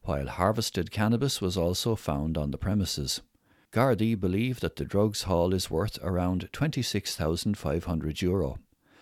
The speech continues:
A thirty-six-year-old man was arrested at the scene and brought to Carlow Garda Station. New University H Q will not be in Carlow.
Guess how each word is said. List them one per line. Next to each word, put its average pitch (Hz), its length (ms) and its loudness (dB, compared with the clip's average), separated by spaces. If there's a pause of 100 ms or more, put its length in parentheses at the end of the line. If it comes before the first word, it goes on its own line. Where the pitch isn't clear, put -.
(160)
A - 80 -10
thirty-six-year-old 90 1080 0
man 92 220 2
was 82 180 0
arrested 90 420 0
at 123 160 0
the 107 80 -2
scene 92 380 0 (260)
and 117 220 0
brought 82 300 2 (200)
to 123 140 -2
Carlow 71 480 -2
Garda 78 320 -2
Station. - 580 -4 (1600)
New 147 200 8
University 123 800 8
H 98 340 4
Q 135 400 6
will 135 160 6
not 87 320 4
be 73 120 0
in 78 120 2
Carlow. 76 500 0